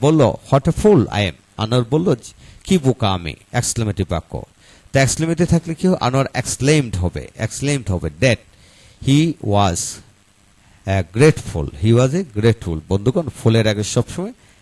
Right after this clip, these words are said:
গ্রেট বসে, সে একটা মহা বোকা। তো এখন আসেন বাকি নিয়মগুলো কেন হয় না। আপনারা ন্যারেশনের ক্লাসটি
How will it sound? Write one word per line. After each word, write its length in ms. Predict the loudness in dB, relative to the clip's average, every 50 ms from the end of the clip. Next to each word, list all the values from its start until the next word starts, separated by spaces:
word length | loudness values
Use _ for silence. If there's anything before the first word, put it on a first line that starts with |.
| _ _ _ -20
গ্রেট 320 | -6 2 6 6 6 6 4 -2 -6
বসে, 300 | -4 -4 -4 -6 -8 -10 -12 -14 -16
সে 320 | -14 -8 -4 -4 -2 -4 -4 -6
একটা 380 | -8 -8 -8 _ -10 -10 -10 -10 -12 -20 -20 _ _ _ _ -4
মহা 420 | -2 0 2 2 2 2 2 0 -6 _ _ _ _ _ _ _ -12 -2
বোকা। 320 | -2 -2 -2 -2 -6 -10 -10 -14 _ _ _ _ _ _ _ _ _ _ _ _ _ _ -20 -20 -20 -20 -20 -20 -20 -20 -20 -20 -20 _ _ _ _ _ _ _ _ _ -4 -2
তো 60 | 2
এখন 140 | 4 4 6
আসেন 340 | 6 6 4 4 2 2 0
বাকি 360 | 0 0 0 0 0 -2 -2
নিয়মগুলো 380 | 0 0 -2 0 0 0 0 0
কেন 240 | 2 0 2 2
হয় 240 | 2 2 2 2 2
না। 120 | 2 0 0
আপনারা 360 | 0 2 0 0 2 2 0
ন্যারেশনের 480 | 2 2 2 2 4 2 2 0 0
ক্লাসটি 480 | -2 -2 -2 -2 -2 -2 -2 -2 -2 -2